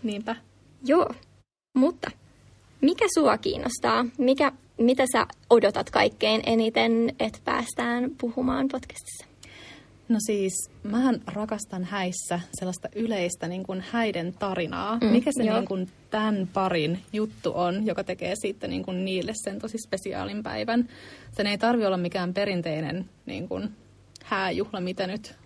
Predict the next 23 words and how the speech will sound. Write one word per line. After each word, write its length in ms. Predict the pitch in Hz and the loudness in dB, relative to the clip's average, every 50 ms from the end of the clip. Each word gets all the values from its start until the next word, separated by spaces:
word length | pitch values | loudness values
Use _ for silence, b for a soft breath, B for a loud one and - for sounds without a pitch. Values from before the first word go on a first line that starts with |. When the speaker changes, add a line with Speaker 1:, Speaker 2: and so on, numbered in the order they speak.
| _ - | _ -12
Speaker 1:
vois 160 | - - - - | -8 -2 2 4
Speaker 2:
Joo, 180 | 294 302 285 - - | 4 4 4 2 2
ei. 200 | 277 285 277 240 | 2 2 2 2
Speaker 1:
niin 240 | 214 208 208 214 - - - 190 | 0 0 -2 -2 -4 -8 -4 -2
Speaker 2:
Siis 160 | 180 277 262 | 0 0 4
Speaker 1:
kuin 100 | - 330 359 | 4 6 6
Speaker 2:
toi 80 | 339 302 | 6 4
olisi 160 | 269 247 - | 2 2 2
niin 200 | 247 240 233 233 - | 2 2 2 2 0
jotenkin, 340 | 262 247 254 233 220 226 247 - | 0 2 2 2 2 2 0 0
että 160 | - - - - | -2 -4 0 2
ihmiset 360 | 269 294 262 254 233 220 214 - - | 4 4 4 4 2 0 -2 -2 -2
ois 160 | 226 220 - | -2 -2 0
rohkeampia 440 | 254 254 - - - 269 254 330 359 370 | -2 -2 -2 -2 0 4 6 6 6 6
Speaker 1:
Joo, 200 | 330 254 214 233 226 | 6 4 6 4 4
Speaker 2:
siinä. 160 | 220 226 247 262 | 4 4 4 4
Speaker 1:
just 180 | 254 277 277 - | 4 4 2 0
sitä, 180 | 254 233 202 196 | -2 -2 -2 -2
että 120 | 202 - | -4 -2
tekis 220 | - 285 285 349 - | -2 0 0 0 0
sitä 180 | - 233 - 214 | 0 -2 -2 -2
omaa 340 | 208 226 247 240 226 208 202 | 2 4 4 4 4 4 0
juttua, 560 | 196 202 214 - - - - 185 185 190 | -2 -2 -4 -6 -10 -6 -2 0 0 0